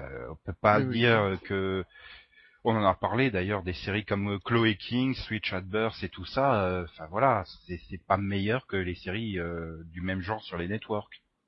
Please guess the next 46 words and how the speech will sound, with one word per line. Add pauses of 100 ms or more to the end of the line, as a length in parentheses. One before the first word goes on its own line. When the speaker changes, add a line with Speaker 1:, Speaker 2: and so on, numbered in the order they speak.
(300)
Speaker 1:
Après,
il
y
a
quelques
Speaker 2:
Ouais,
Speaker 1:
exceptions,
Speaker 2:
non,
Speaker 1:
comme
Speaker 2:
puis,
Speaker 1:
des
Speaker 2:
de
Speaker 1:
Mad
Speaker 2:
toute
Speaker 1:
Men,
des
Speaker 2:
façon,
Speaker 1:
Breaking
Bad,
euh, (1080)
des
Game
Speaker 2:
oui,
Speaker 1:
of
Speaker 2:
de
toute
Speaker 1:
Thrones,
Speaker 2:
façon,
moi,
je
Speaker 1:
euh,
Speaker 2:
me
dis
que,
euh,
Speaker 1:
comme
il
y
Speaker 2:
on
Speaker 1:
avait
Speaker 2:
peut
Speaker 1:
des
Speaker 2:
regarder
Speaker 1:
excep-
Speaker 2:
que
ça.